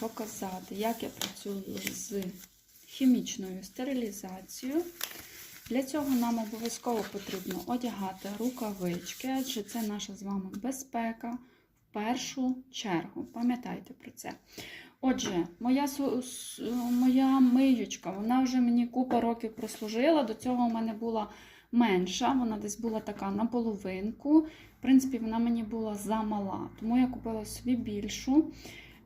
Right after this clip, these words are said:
Тут, е, я не впевнена, точна кількість води, але я розводжу на дві з половиною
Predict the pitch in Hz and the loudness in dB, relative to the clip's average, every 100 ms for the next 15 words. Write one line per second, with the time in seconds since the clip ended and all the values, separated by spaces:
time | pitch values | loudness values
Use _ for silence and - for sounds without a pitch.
0 | - 262 262 269 - - - 233 220 220 | -6 2 2 2 -6 -6 -4 -2 -2 -2
1 | 220 220 214 208 - - - 214 269 254 | -2 -2 -4 -8 -10 -10 -6 2 4 4
2 | 254 262 247 233 220 214 214 220 208 - | 4 2 4 2 0 -2 -4 -4 -6 -10
3 | - - _ _ _ - 254 262 262 - | -14 -20 _ _ _ -2 2 2 0 -2
4 | 214 190 - - - _ _ _ _ - | 0 0 0 -4 -12 _ _ _ _ 0
5 | 233 214 196 190 - 208 214 302 339 262 | 0 0 -6 -6 -6 -6 0 4 4 4
6 | 214 202 233 277 240 208 214 247 247 233 | 2 0 2 2 0 -2 -2 0 0 -2
7 | 220 208 233 220 190 226 240 - 208 196 | -2 0 0 -2 -2 -4 -4 -4 -4 -4
8 | 202 214 220 208 214 | -2 0 0 0 -2